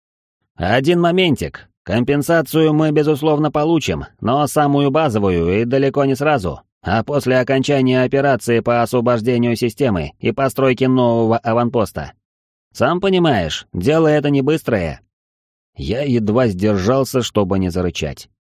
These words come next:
Столько усилий и все зря. «Сколько до прилета регулярников?» «Два с лишним часа», вздохнул Болеслав.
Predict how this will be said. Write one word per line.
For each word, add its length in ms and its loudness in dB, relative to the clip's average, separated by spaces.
Столько 460 -2
усилий 600 2
и 240 -2
все 240 0
зря. 360 -2
«Сколько 500 2
до 120 0
прилета 420 2
регулярников?» 840 0
«Два 360 -2
с 60 -8
лишним 300 2
часа», 600 0
вздохнул 480 -2
Болеслав. 600 -4